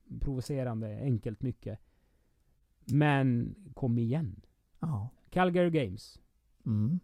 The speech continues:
Speaker 1: Vi har
Speaker 2: Mm.
Speaker 1: Numeras som möter de äldre i stoeliten.
Speaker 2: Mm. Mm.
Speaker 1: Eller i sto-, S M. Vi har
Speaker 2: Ja.
Speaker 1: Aitos Kronos på Don Fanucci Zet.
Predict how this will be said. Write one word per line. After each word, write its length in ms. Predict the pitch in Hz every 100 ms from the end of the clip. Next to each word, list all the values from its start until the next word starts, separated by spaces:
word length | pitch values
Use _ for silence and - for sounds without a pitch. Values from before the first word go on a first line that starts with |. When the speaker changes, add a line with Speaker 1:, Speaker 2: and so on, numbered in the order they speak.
| -
Speaker 1:
Vi 80 | 143
har 120 | 165
Speaker 2:
Mm. 60 |
Speaker 1:
Numeras 380 | 165 165 160 170
som 360 | - - - 165
möter 240 | 156 156
de 180 | 151 151
äldre 300 | 151 156 156
i 80 | 139
stoeliten. 600 | - 135 127 117 110 160 -
Speaker 2:
Mm. 140 | 117 107
Mm. 120 | 101 - _
Speaker 1:
Eller 160 | - 156
i 180 | 156 151
sto-, 220 | 165 131
S 140 | 127
M. 140 | 165 175
Vi 80 | 139
har 160 | 156 151
Speaker 2:
Ja. 60 |
Speaker 1:
Aitos 340 | 156 156 156 -
Kronos 380 | 160 160 165
på 60 | 160
Don 260 | 151 147 143
Fanucci 380 | 147 135 -
Zet. 520 | 120 - 151 - -